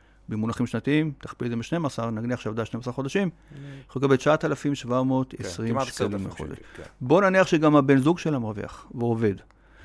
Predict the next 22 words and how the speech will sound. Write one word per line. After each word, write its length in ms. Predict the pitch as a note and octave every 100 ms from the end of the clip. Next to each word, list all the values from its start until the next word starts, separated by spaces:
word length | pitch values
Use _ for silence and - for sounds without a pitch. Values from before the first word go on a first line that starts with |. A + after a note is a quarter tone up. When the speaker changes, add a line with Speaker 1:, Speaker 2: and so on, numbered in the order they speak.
| - - -
Speaker 1:
והוא, 280 | B2+ D3+ D#3 - C3+
וכל 280 | C3 E3+ E3
אחד 180 | D#3
מהם 240 | D3+ D3 A2
משתכר 420 | - A#2+ - C3
כחמשת 480 | - A#2 C3 C#3+ C#3
אלפים 200 | A#2+ A#2
שלוש 280 | - B2 B2
מאות 140 | A2+
שקלים 440 | - - A2+ G#2
ברוטו 300 | A2 B2+ G#2+
לחודש, 600 | A2 - C3+ A3+ B3+ - - - - - - - -
היא 100 | D3
יכולה 280 | C#3 C3+ C3
לקבל 320 | B2+ A#2+ G#2+
תשעת 320 | - A#2 A2
אלפים 180 | G2+ G2+
שבע 140 | G#2
מאות 200 | G2 E2+
עשרים, 220 | - - B2
כמו 120 | C#3+
שאמרנו, 460 | D#3+ E3 F3 G3